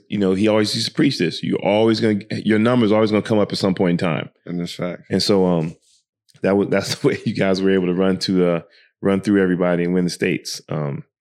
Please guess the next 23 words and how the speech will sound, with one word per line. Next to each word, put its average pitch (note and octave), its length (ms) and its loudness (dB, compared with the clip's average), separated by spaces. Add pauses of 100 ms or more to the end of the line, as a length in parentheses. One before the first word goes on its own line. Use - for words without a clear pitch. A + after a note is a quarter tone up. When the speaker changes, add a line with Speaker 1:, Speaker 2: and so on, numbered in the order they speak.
(340)
Speaker 1:
and G2+ 100 -6
so, G2 380 0 (360)
you F#3+ 100 -2
know, G#2+ 140 2
for A#2 120 -2
you A2+ 120 2
guys A2+ 320 2
out G#2 180 0
there, G#2 420 0 (680)
you - 80 -4
know, G2+ 120 2
Coach A#2+ 300 0
Thomas B2 680 -2 (120)
actually G2 760 -2 (560)
left G2+ 520 0 (200)
the F#2+ 160 -2
year F#2+ 220 2
after F2+ 320 -2
that. - 300 -4 (100)
Um, E2+ 100 -2
Speaker 2:
Mm-hmm. E2 280 -2 (460)
Speaker 1:
and, F2+ 340 -2
um, E2 460 -4